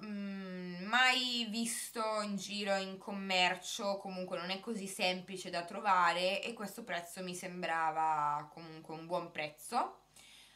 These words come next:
Ehm, e dice: "Durante il riposo notturno tutti i segni del tempo si riducono, rughe, rilassamenti, macchie scure.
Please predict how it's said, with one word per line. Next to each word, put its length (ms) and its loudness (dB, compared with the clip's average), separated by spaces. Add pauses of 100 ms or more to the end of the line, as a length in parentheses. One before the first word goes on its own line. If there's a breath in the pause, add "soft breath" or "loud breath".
(160 loud breath)
Ehm, 1160 4
e 280 0
dice: 460 -2
"Durante 420 2
il 80 0
riposo 320 -6
notturno 440 -6
tutti 240 -10
i 40 -10
segni 260 -8
del 200 -6
tempo 300 -2
si 180 -8
riducono, 600 -8
rughe, 500 -2
rilassamenti, 800 -2
macchie 320 -6
scure. 580 -10